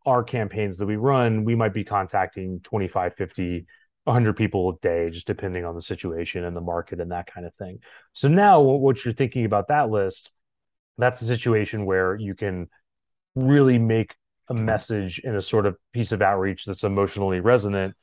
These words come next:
um, but you're still achieving the benefits of scale. 'Cause if you were to just handwrite letters or something, um,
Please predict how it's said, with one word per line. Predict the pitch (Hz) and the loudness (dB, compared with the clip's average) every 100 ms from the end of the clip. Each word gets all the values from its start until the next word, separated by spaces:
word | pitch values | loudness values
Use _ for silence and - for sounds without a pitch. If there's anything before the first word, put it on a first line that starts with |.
| _ _ _ - | _ _ _ -4
um, | 104 95 | 0 0
but | 92 175 147 117 _ _ _ - | 2 4 4 2 _ _ _ -4
you're | 117 | -2
still | 117 - 143 143 127 151 | -2 -2 4 6 6 2
achieving | 120 - 135 117 117 | -4 -4 -4 0 0
the | 107 | -2
benefits | 101 107 101 104 - | -2 -2 -4 -8 -8
of | 95 | -12
scale. | - 139 117 101 | -2 4 6 4
'Cause | 95 107 | 2 -2
if | 98 95 | -2 -2
you | 110 | 0
were | 110 107 | 2 0
to | 95 | -2
just | 95 - - - 117 | -6 -10 -14 -16 -8
handwrite | 123 110 101 92 101 95 95 _ _ _ _ _ _ _ - | -4 -2 -2 0 2 2 -2 _ _ _ _ _ _ _ -6
letters | 113 117 98 95 98 | 0 2 2 -2 -6
or | 117 107 | -8 -8
something, | - 104 92 104 92 - _ _ _ | -2 -2 0 -2 -2 -10 _ _ _
um, | 110 101 95 92 | 0 4 4 0